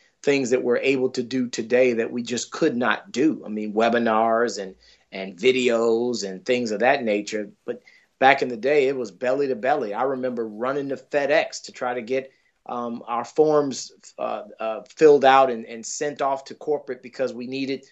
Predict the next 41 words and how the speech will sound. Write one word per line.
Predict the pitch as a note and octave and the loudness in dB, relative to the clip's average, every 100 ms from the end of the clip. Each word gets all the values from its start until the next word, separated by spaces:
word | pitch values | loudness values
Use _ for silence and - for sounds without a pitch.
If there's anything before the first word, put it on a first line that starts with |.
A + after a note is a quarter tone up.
| _ - | _ -16
a | |
certain | - D#3+ D3 C3+ | -2 0 0 -2
amount | C3+ C3+ | -2 -2
of | B2+ | -4
customers, | - D3 - B2+ A2+ G#2 | -4 -4 -4 -8 -8 -6
and | A2+ | -4
they | B2+ | -2
had | C3 | -2
to | A#2 | -6
fill | - D3 C3 | -4 -2 0
out | B2 - | -2 -4
paper | - D3+ D3+ D3+ C#3+ | -6 -6 -2 -2 -2
forms | D3 D3+ D3+ B2 A2+ | -2 0 0 -2 -4
to | - | -10
sign | - - C3 D3 B2 G2+ F#2+ _ _ _ | -8 0 2 2 0 -4 -10 _ _ _
to | - | -14
become | B2 B2 - C#3+ | -8 -8 -6 -2
our | C3+ B2+ | 0 -2
customers | - D3 - C3 B2 A#2+ A2 | -2 -4 -2 -6 -4 -6 -6
in, | A2+ | -8
in | - A#2+ | -8 -6
a | A2+ | 0
long | B2 C#3 C3+ | 2 2 2
distance | D3 - C3+ A2+ | 2 2 -6 -6
business | A2 A2+ G#2 G#2 - | 0 0 0 -8 -8
and | G2+ - | -8 -2
things | C#3 A#2 | -2 0
like | B2 A2 | -2 2
that. | C3+ B2+ | 2 2
So | - C3+ B2 - _ _ _ | 2 4 4 2 _ _ _
a | B2+ | 2
lot | C3 C#3 D#3 D#3+ | 4 6 6 4
of | D3 B2 | 2 -6
that | B2+ | -8
has | A2+ | -10
changed | - B2+ A2+ G#2+ | -14 -14 -14 -12
where | A2+ | -10
you're | B2 C3+ | -4 -4
able | C3+ | -4
to | B2+ | -8
just | B2 B2+ | -8 -10